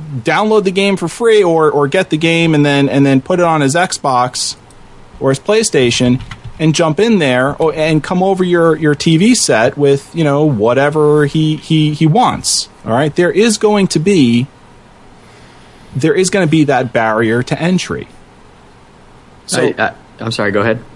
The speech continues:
Speaker 1: I guess, I guess it's a dramatic way of saying that the people that are going to be playing the game really wanna be there <laughs> and are going to make for better party members,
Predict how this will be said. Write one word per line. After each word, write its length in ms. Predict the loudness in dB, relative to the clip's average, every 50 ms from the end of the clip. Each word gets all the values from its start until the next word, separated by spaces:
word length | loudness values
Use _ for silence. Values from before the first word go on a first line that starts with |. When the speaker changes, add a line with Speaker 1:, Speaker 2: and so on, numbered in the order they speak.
| -20 -20 -20 -20 -20 -20 -20 -20 -20 -12 -8
Speaker 1:
I 120 | -6 -4
guess, 280 | -2 -2 -2 -4 -6 -4 -4
I 80 | -4
guess 240 | -2 -2 -4 -2 -2
it's 160 | -2 -2 0
a 140 | 0 0 0
dramatic 600 | 0 0 0 2 2 4 2 2 0 -2 -2 -2
way 180 | 0 2 2 2
of 100 | 0 -2
saying 320 | -2 -2 -2 0 0 0
that 120 | -2 -2
the 80 | -4 -8
people 300 | -8 -6 -6 -4 -2 -2
that 180 | -2 -2 -2 0
are 240 | 0 0 0 0
going 240 | 0 0 2 2 2
to 40 | 4
be 120 | 2 0
playing 320 | 0 0 0 2 4 4 4
the 80 | 4
game 320 | 2 2 2 2 2 2 0 -2 -8 -20 -20 -20 -20 -16 _
really 680 | -8 -4 -2 2 2 4 4 4 4 4 2 2 2 4
wanna 360 | 4 4 2 2 2 2 2
be 220 | 2 4 4 4
there 460 | 4 2 2 0 0 -2 -4 -6 -10 -12 -4 -4 -2 -2 -2 -4 -4 -4
<laughs> 400 | -4 -2 -6 -6 -6 -14 _ _
and 120 | -6 -4 -2
are 120 | -2 -2
going 280 | 0 0 0 0 0 0
to 100 | 0 -2
make 220 | -2 0 -2 -2 -2
for 100 | -2 -4
better 320 | -2 0 0 2 2 0
party 360 | 0 0 -2 -2 0 2 2
members, 560 | 2 2 2 2 2 2 2 2 0 -4 -8